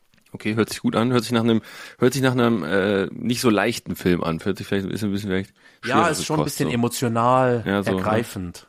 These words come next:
Speaker 1: Ja,
Speaker 2: Ja.
Speaker 1: okay. Okay.
Speaker 2: Ja. Ich bin der Justus.
Speaker 1: Dann.
Speaker 2: Ja, den, den muss, muss ich mir mal ansehen, ne?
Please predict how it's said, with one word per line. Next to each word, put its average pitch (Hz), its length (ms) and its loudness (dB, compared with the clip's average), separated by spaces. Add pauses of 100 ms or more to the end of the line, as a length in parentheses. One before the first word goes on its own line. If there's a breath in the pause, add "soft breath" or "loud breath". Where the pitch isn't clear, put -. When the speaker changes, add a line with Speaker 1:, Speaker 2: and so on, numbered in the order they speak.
Speaker 1:
Ja, 185 60 -4
Speaker 2:
Ja. 208 100 0
Speaker 1:
okay. 180 300 -6 (840 loud breath)
Okay. - 300 0
Speaker 2:
Ja. - 260 0 (960)
Ich - 180 -2
bin 135 100 0
der 113 80 2
Justus. - 420 0
Speaker 1:
Dann. - 80 -20 (580 soft breath)
Speaker 2:
Ja, 233 140 6
den, 110 360 -4
den 107 240 -2
muss, 120 200 -4
muss 117 280 -2
ich 208 160 -4
mir 170 100 0
mal 113 180 -4
ansehen, 131 640 0
ne? 190 340 2